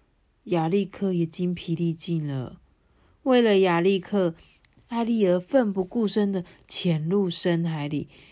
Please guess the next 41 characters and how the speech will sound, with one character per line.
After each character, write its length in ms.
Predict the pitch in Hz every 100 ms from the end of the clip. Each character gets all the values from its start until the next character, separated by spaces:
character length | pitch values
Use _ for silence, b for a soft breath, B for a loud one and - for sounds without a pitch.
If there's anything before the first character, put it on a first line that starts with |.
| B
费 220 | - 208
了 100 | 185
相 380 | 170 220 190 196
当 240 | 196 185
大 180 | 190 180
的 100 | 160
力 220 | 160 175
气， 280 | 160 - 170 B B
终 280 | - 214 208
于 60 | 185
把 200 | 175 165
他 120 | 180
救 300 | 180 220 175
到 160 | 185
了 100 | 160
沙 300 | 151 170 151
滩 200 | 143 147
上。 300 | 147 - 131 - _ _ _ b b b b
就 160 | - 175
是 120 | 185
刚 200 | 175 165
刚 100 | 170
这 100 | 170
个 100 | 170
王 300 | 151 135 151
子 240 | - 135
啊， 240 | 127 123 - _
在 160 | - 170
找 180 | 156 143
他 160 | 160
狗 180 | 165 170
狗 180 | 135 147
的 120 | 143
时 200 | 139 147
候， 80 | 139 B B -
不 120 | 247
小 240 | - 147
心 240 | 139 190 180
从 240 | 180 160
船 200 | 156 151
上 140 | 156